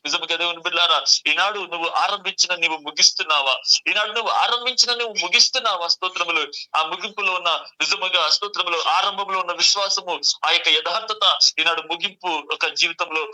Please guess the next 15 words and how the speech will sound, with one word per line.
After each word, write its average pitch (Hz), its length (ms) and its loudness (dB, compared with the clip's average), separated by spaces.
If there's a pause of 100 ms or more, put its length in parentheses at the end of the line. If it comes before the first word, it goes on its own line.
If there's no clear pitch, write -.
(220)
నీ 151 60 0
జీవితంలో 147 500 -2
ఉన్నదా? 135 240 -4
ఈ-, 139 140 2 (100)
ఈనాడు 196 260 0
నీ 180 120 -2
పరిస్థితి - 480 0
ఏమిటి? 143 300 -4 (260)
ఒక్కొక్కలము 156 480 -2
మనం 147 200 -2
పరీక్షించుకుందుము 151 760 2
గాక. 143 400 -2
స్తోత్రములు. 143 640 -4 (340)
హల్లెలూయా. 139 520 -2
స్తోత్రములు. 143 640 -4